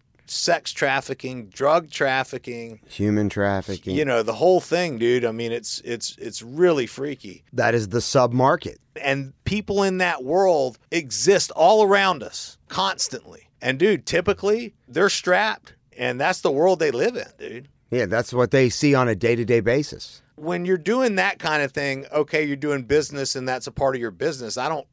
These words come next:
Speaker 1: condone it or anything like that, but I'm just saying, when a guy like Takeoff gets killed, for what? Being successful?
Speaker 2: I don't think it was aimed at Takeoff. I think it was just a,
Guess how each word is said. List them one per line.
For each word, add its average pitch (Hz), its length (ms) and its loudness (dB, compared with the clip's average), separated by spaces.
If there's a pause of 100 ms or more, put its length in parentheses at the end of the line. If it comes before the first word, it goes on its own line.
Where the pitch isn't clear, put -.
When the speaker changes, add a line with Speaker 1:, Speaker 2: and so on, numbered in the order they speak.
(140)
Speaker 1:
condone 127 520 -4
it 127 120 -2
or 123 100 0
anything 123 320 -6
like 110 240 -2
that, 151 280 0
but 113 100 -4
I'm 120 120 -4
just 110 160 -8
saying, 135 320 -6 (200)
when 175 300 2
a 170 80 0
guy 220 480 2
like 170 420 2 (160)
Takeoff 135 800 2 (160)
gets 131 560 0 (160)
killed, 113 480 -2 (140)
for 180 200 0
what? 214 360 2 (100)
Being 127 380 -4
successful? 170 800 -4 (280)
Speaker 2:
I 139 60 4
don't 170 160 4
think 120 140 2
it 113 40 2
was 101 320 -2
aimed 131 380 2
at 90 140 -12
Takeoff. 98 560 -2
I 85 100 -2
think 98 220 -4
it 90 60 -2
was 80 200 -6
just 95 260 -8
a, 76 100 -8